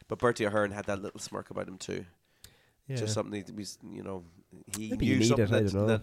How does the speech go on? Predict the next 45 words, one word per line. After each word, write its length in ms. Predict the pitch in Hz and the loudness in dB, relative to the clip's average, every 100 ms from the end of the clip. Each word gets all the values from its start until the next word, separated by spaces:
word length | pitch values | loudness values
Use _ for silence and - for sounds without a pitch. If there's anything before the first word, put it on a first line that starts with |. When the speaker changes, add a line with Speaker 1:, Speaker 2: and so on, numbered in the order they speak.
| - | -2
Speaker 1:
everyone 320 | 117 107 104 | -6 -4 -4
else 160 | 104 - | -6 -8
didn't 300 | 98 98 101 | -12 -12 -10
know 140 | 98 | -8
or 140 | 98 | -8
something. 400 | 101 98 98 101 98 _ - | -8 -12 -10 -14 -14 _ -2
Speaker 2:
But 120 | 139 | 2
I 40 | 190 | 4
don't 140 | 220 | 4
think, 200 | 123 90 - | 2 0 -6
there 100 | 104 | -6
probably 260 | 143 131 | -4 -4
none 160 | 101 110 101 | -2 -2 -2
of 60 | |
them 80 | 87 | -4
are 40 | |
any 140 | 92 90 | -4 -4
good 160 | 101 98 | -4 -4
anyway, 220 | 98 95 | -4 -4
so. 160 | - 95 - _ - | -6 -8 -10 _ -12
Speaker 1:
No, 100 | - 139 | -8 -4
well, 160 | 160 - - - - | -4 -6 -14 -10 -4
I, 100 | 156 - | -4 -2
I 80 | |
think 300 | 156 175 156 - - | -6 -6 -10 -14 -16
there's 320 | 131 131 120 | -8 -6 -4
a 80 | 117 | -4
saying 360 | - 139 139 123 | -2 0 0 0
that 180 | 113 110 | -2 -2
if 200 | 117 107 | -6 -6
you, 540 | 110 110 113 110 107 92 87 _ | -6 -4 -2 -2 -4 -6 -12 _
if 180 | 120 - | -8 -4
you 140 | 120 | -4
want 260 | 113 113 117 | 2 2 2
to 80 | 120 | 0
be 100 | 110 | 0
a 60 | 101 | 0
politician, 480 | 104 95 101 92 90 | -2 -4 -4 -6 -6
you 80 | 95 | -6
probably 280 | 104 95 92 | -4 -4 -4
shouldn't 360 | - 101 98 | -6 -6 -6
be 80 | - | -12
a 20 | |
Speaker 2:
Yep. 60 | 92 | -8
Speaker 1:
politician. 440 | 92 90 107 - | -6 -2 -2 -4